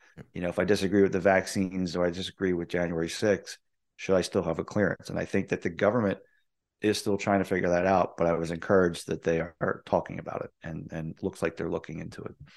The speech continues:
And we see evidence of that with, with this, the arrest of these, uh, three Marines.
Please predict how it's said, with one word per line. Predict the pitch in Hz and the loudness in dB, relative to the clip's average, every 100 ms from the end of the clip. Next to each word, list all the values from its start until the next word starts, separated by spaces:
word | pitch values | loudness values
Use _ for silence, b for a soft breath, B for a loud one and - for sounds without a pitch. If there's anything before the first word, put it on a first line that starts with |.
| b b | b b
And | 117 | 4
we | 135 | 6
see | 123 143 131 | 6 8 10
evidence | 131 104 90 - | 10 6 4 0
of | 85 | 0
that | 90 95 | 2 2
with, | 95 92 - | 0 -4 -8
with | - 90 | -4 -4
this, | - 92 - - _ b b b b _ | -2 -4 -4 -12 _ b b b b _
the | 90 | -2
arrest | 90 90 92 - | 2 2 2 0
of | 87 85 | -6 -2
these, | 85 82 - | -2 -2 -2
uh, | 82 82 82 | 0 0 -4
three | - 90 | -4 -2
Marines. | 85 90 85 - | -2 -2 -4 -8